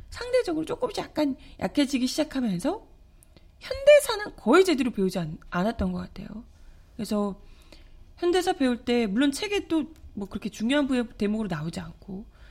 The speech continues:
일단 시험에 그렇게 뭐 이렇게 중요하게 나오지 않았던 것 같아요. 그래서 선생님들도 그냥 대충대충 가르쳐 주셨던 것 같고, 그러다 보니까 사삼 항쟁이 교과서에 있었나 없었나도 잘 모르겠어요. 있었나? 제주 사삼 항쟁?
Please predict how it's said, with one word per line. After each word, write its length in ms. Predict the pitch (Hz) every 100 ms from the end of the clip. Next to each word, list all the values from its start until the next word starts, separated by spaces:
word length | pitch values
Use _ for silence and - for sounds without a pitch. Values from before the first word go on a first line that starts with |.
| - -
일단 200 | 226 349
시험에 540 | 359 - 571 587 508 494
그렇게 320 | 277 320 339 - - - - - - - - - -
뭐 160 | 233
이렇게 380 | 220 - 196 180
중요하게 500 | - 208 254 320 285
나오지 260 | 202 180 202
않았던 300 | 190 226 294
것 60 |
같아요. 420 | 285 180 185 196 226
그래서 240 | 202 185 - - - -
선생님들도 680 | - 480 554 523 403 359 370
그냥 180 | 320
대충대충 500 | 294 214 339 370 -
가르쳐 280 | 277 185 185
주셨던 420 | 220 175 196 190
것 80 | 190
같고, 360 | 170 143 - - 226 - - - - - - - - - - - - - -
그러다 200 | 269 320
보니까 340 | 302 277 277
사삼 680 | 247 - - - 202 285 349
항쟁이 420 | 349 320 294 277 -
교과서에 320 | - 196 311 311
있었나 380 | 202 453 508 370
없었나도 360 | 269 302 262
잘 120 | 240
모르겠어요. 420 | 180 175 175 - -
있었나? 460 | 208 311 240 220 349 - - - -
제주 240 | - 190 180
사삼 240 | 240 247
항쟁? 340 | 196 - 233